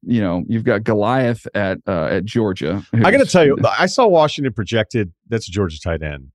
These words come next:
Speaker 1: Yeah.
Speaker 2: in the first round. That to me seems a little high.
Speaker 1: He's a top fifty pick to me. I
Speaker 2: Yeah.
Speaker 1: think he goes in that forties in, in, like, that type of a range.
Speaker 2: But, like,
Speaker 1: I think
Speaker 2: if you
Speaker 1: he's that
Speaker 2: think you
Speaker 1: type
Speaker 2: have
Speaker 1: of a
Speaker 2: this,
Speaker 1: guy.
Speaker 2: this massive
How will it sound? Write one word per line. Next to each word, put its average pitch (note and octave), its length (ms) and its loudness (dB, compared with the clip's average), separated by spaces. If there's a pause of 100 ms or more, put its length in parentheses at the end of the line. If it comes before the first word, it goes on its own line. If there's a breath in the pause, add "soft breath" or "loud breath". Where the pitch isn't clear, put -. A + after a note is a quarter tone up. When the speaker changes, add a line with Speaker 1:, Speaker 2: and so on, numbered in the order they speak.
Speaker 1:
Yeah. G#2+ 180 4
Speaker 2:
in F#2+ 60 0
the G#2+ 60 -4
first F#2 280 -4
round. F2+ 360 -2 (920)
That F#3+ 300 2
to G3 100 2
me D#3 160 4
seems A2+ 320 -2
a G#2 60 -2
little F#2 260 -2
high. C#2 300 -6 (420)
Speaker 1:
He's F#3 180 6
a E3 80 4
top - 320 -2
fifty - 380 -2
pick - 300 -8 (120)
to A2+ 80 0
me. D#2+ 300 0
I C3+ 80 2
Speaker 2:
Yeah. C#3 140 4
Speaker 1:
think E2 180 0
he A#2 80 2
goes G#2 380 0
in G#2+ 140 0
that G#2 200 -2
forties G2+ 680 -2
in, G#2 200 2
in, G#2 180 2
like, G2 220 2
that G2+ 200 0
type F2+ 220 0
of F2 100 -2
a F2 40 0
range. D#2+ 180 0
Speaker 2:
But, - 60 2
like, C#4 100 4
Speaker 1:
I - 40 2
think F#3+ 100 2
Speaker 2:
if - 60 -4
you - 60 2
Speaker 1:
he's - 60 0
that - 60 0
Speaker 2:
think - 160 2
you A#3 60 0
Speaker 1:
type G#3 100 4
Speaker 2:
have F#2 80 4
Speaker 1:
of E2 60 0
a F2 40 0
Speaker 2:
this, E2+ 80 -2
Speaker 1:
guy. F2 220 0 (360)
Speaker 2:
this C#3+ 200 -4
massive A#2 600 0